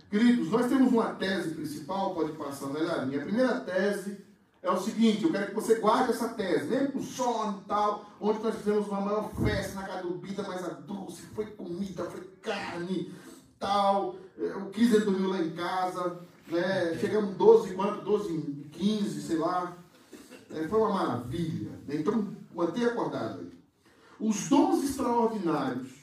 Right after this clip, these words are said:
foram necessários no período de transição entre o Velho e o Novo Testamento, porque o cânon sagrado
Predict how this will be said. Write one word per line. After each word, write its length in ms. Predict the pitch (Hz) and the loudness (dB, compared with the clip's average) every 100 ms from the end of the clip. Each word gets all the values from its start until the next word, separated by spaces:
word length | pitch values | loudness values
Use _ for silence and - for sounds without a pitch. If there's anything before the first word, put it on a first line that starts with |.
| _ _ _ _ _ | _ _ _ _ _
foram 360 | 208 233 240 233 | 8 8 8 4
necessários 920 | 262 294 - 220 - 113 117 120 - - _ _ _ _ _ _ - | 4 0 -2 -6 -6 -8 -8 -10 -14 -20 _ _ _ _ _ _ -18
no 460 | 175 190 208 302 311 | 2 6 10 10 8
período 500 | 240 214 254 320 311 | 10 10 12 12 10
de 140 | 247 | 6
transição 840 | 233 220 208 175 - 160 131 131 - - | 6 6 6 2 -6 -6 -4 -6 -8 -2
entre 440 | 214 220 - 175 | 0 0 -2 -10
o 80 | 143 | -10
Velho 540 | 135 202 240 240 233 | -4 0 2 2 2
e 20 | 208 | 0
o 120 | 175 | -2
Novo 420 | 165 202 - - | 2 2 0 -4
Testamento, 760 | 180 180 175 131 110 101 - - _ _ _ _ - | -8 -8 -6 -4 -4 -6 -10 -18 _ _ _ _ 2
porque 240 | 160 180 | 2 6
o 260 | 175 170 - | 4 4 0
cânon 440 | 190 202 208 190 | 0 2 2 -2
sagrado 800 | - 202 196 135 127 123 131 | -6 -8 -8 -6 -6 -6 -10